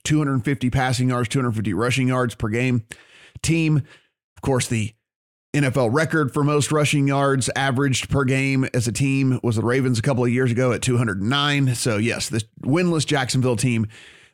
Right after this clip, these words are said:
that does half the talent that that team has is gonna average forty more yards rushing than that team did. So, yeah, it just, this is, uh, this is just a bad, bad situation, which is why you're getting three and a hook on a team as bad as Miami Dolphins,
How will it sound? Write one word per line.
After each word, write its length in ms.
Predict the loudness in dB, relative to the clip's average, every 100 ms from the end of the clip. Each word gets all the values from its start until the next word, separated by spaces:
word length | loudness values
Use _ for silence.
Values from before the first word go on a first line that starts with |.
| -4
that 60 |
does 240 | 0 0 0
half 340 | 0 -2 -2
the 80 | -4
talent 400 | -2 -2 -2 -4
that 100 | -4
that 160 | -2
team 180 | -2 -2
has 220 | 0 -2
is 60 | -4
gonna 160 | -4 -4
average 420 | -2 -4 -4 -4
forty 220 | -2 0
more 200 | 0 -2
yards 340 | -2 -6 -6 -12 _ _ -20 _ -20 _ _ _ -2
rushing 400 | 0 2 2 2
than 100 | 2
that 180 | 0 2
team 200 | 2 2
did. 260 | 2 0
So, 100 | 0
yeah, 220 | 0 0 0
it 60 |
just, 240 | 0 -2 -2
this 380 | -6 0 0 2
is, 180 | 0 2
uh, 280 | 0 0
this 100 | 0
is 100 | 0
just 140 | 0 0
a 40 |
bad, 260 | 0 0 0
bad 220 | 0 0
situation, 520 | -2 0 2 2 2
which 180 | 0 0
is 100 | 0
why 220 | 2 2
you're 140 | 2 2
getting 240 | 0 0
three 300 | -2 0 0
and 80 | 0
a 60 | 0
hook 480 | 2 2 0 -4 -12 -20 -20 -20 -20 _
on 120 | -2
a 40 | 0
team 220 | 2 2
as 80 | 2
bad 260 | 2 2
as 100 | 2
Miami 280 | 0 0 -2
Dolphins, 680 | -2 -2 0 -2 -2 -4 -8